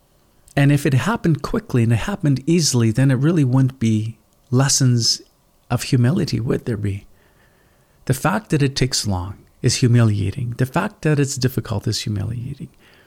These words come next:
And that we have to submit to it and accept this process is a real dying to self, which is the whole point, to get rid of the pride,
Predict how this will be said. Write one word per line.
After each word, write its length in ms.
And 140
that 120
we 80
have 180
to 80
submit 500
to 140
it 60
and 120
accept 460
this 200
process 920
is 180
a 60
real 420
dying 560
to 120
self, 500
which 240
is 400
the 100
whole 180
point, 520
to 100
get 160
rid 200
of 100
the 80
pride, 500